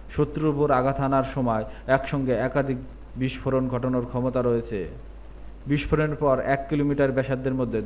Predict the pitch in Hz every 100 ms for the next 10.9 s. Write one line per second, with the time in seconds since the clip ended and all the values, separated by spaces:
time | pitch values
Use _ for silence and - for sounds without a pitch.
0 | 107 131 - 131 131 127 - - - -
1 | - - - 147 143 143 131 127 135 139
2 | 135 127 127 117 117 117 117 120 - 123
3 | 117 107 117 123 117 120 123 123 120 117
4 | 117 113 113 98 123 120 117 113 110 110
5 | 107 107 104 104 - 71 58 - - -
6 | - - 156 151 156 160 151 151 147 147
7 | 139 127 120 131 143 139 135 135 - 143
8 | - 139 131 135 127 135 123 117 135 131
9 | 139 139 127 127 127 127 127 123 123 127
10 | 120 117 113 117 120 120 113 113 113